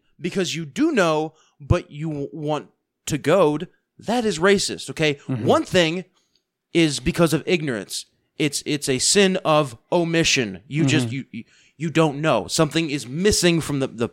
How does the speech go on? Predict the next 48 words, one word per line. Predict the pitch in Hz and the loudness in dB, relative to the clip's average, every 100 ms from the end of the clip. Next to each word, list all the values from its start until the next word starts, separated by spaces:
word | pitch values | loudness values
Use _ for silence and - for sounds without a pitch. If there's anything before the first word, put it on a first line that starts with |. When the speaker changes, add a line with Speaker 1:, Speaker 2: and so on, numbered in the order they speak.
| - | -4
Speaker 1:
the | 101 | -6
piece | - - 196 | 0 0 2
of | 110 | 0
the | 233 | 0
puzzle | - 156 135 135 - | 2 2 2 -2 -2
Speaker 2:
Mm-hmm. | 147 131 117 | -2 -2 -2
Speaker 1:
of | 98 | -4
your | 110 202 | 0 0
knowledge. | 233 160 127 117 104 - - | 2 4 2 2 -4 -10 -6
Speaker 2:
Mm-hmm. | 120 113 - _ _ _ _ | -6 -6 -10 _ _ _ _
Speaker 1:
And | - 151 | -4 -2
so | - 147 127 - - | 2 4 2 -2 -8
it's, | 151 - | -8 -4
it, | 185 175 | -4 0
it, | 202 185 202 208 | 2 4 2 2
it, | - - - | -2 -4 -8
it, | 147 - | -10 -6
it's, | 185 143 - _ _ _ 160 143 _ | -8 -8 -16 _ _ _ -20 -20 _
the | 160 185 - | 0 0 4
ignorance, | 302 294 208 180 | 2 4 4 2
I | |
think, | 175 180 | 0 0
and | 185 180 170 | 0 -2 0
what, | 190 - | -2 -2
something | - 190 190 | -4 -2 0
that | 156 | 0
people | 165 147 | 0 0
don't | 131 123 123 | 0 -2 -2
understand | 127 - 127 | -4 -2 -2
about | 113 113 | -2 -4
the | |
word | 101 104 - | -2 -4 -4
ignorant | 127 101 92 - - - _ - | -4 -4 -6 -10 -18 -20 _ -10
is | 120 | -4
that | 120 - | -4 0
ignorance | 277 277 147 120 - - _ _ _ _ _ - 131 | -2 2 0 -2 -6 -10 _ _ _ _ _ -16 -2
means | 170 - | -2 0
lacking | 151 139 127 | -4 -4 -8
of | 117 | -6
knowledge, | 113 107 92 - - - | -4 -4 -6 -16 -20 -6
okay? | 104 110 - | -4 -4 -8
Speaker 2:
Mm-hmm. | 117 110 101 | -12 -10 2
Speaker 1:
Also, | 262 254 185 | 2 4 2
it | 165 | 2
has | 175 | 0
a | 143 | -2
connotation | - 202 185 170 165 160 | -4 -2 0 0 0 0
of | 131 135 | -4 -6